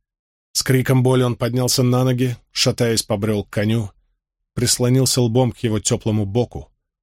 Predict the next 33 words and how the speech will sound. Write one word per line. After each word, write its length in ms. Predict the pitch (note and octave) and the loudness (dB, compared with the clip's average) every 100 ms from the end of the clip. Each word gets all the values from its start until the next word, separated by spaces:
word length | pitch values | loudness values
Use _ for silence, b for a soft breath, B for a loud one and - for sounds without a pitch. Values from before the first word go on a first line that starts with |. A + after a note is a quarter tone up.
| _ | _
сунул 400 | - - C3+ B2+ | -4 2 4 4
меч 280 | B2+ C3+ A#2 | 4 4 2
в 100 | - | -4
притороченные 640 | A2 G2+ G#2 A2 - G#2 | -8 -4 -4 -2 -2 -2
к 40 | F#2+ | -2
седлу 300 | A2+ A2 A2 | -2 0 0
ножны, 420 | A2+ A#2+ A#2+ G#2+ - _ _ | 0 -2 -4 -6 -10 _ _
тяжело 440 | B2+ G#2+ G#2 G#2 | 0 0 0 0
и 60 | G2 | 0
резко 280 | F#2 - E2 | -2 -4 -4
дыша. 400 | E2 - C#2+ - _ _ _ _ _ _ | -2 -4 -4 -14 _ _ _ _ _ _
Руки 260 | B2+ B2 - | -6 -4 -6
плохо 320 | - C3 A2+ | -4 -4 -2
слушались, 540 | - D3 C#3 F#2 D#2 - | -2 0 0 -2 -2 -2
когда 340 | G2+ G2 G#2 | -4 -2 -2
он 140 | G#2 | -2
распутывал 580 | F#2+ F#2+ - G#2 G2 F#2 | -2 -6 -6 -8 -8 -10
поводья. 560 | E2+ G#2+ G#2 F2+ E2+ D#2+ _ _ _ _ _ _ | -4 -4 -2 -4 -6 -8 _ _ _ _ _ _
Однако 440 | - A#2 C3 C3+ C#3 | -4 0 0 2 0
Ясугей 520 | C3 - C3+ A#2+ C3+ | 2 0 0 2 4
умудрился 560 | C3 C3 A#2+ C3+ C3 B2 | 4 2 2 2 2 0
взобраться 520 | A2+ A#2 A#2+ A2+ A2+ | 0 2 0 0 -2
в 40 | |
седло. 440 | - A2 A#2 F2+ - _ _ _ _ _ _ _ | -2 0 0 -2 -6 _ _ _ _ _ _ _
Он 120 | D#3+ | 0
знал, 240 | D3 E3+ | 2 2
что 160 | C#3 B2 | 0 -4
по 120 | - | -8
крутому 360 | - B2 B2 B2 | -10 -4 -2 0
склону 320 | - C3+ B2+ | 0 2 2
спуститься 520 | - C3 - C3 - | 0 -4 -4 -4 -2
не 80 | C#3 | -2
сможет, 540 | C3 C#3+ G2+ F#2 - | 0 -2 -2 -6 -12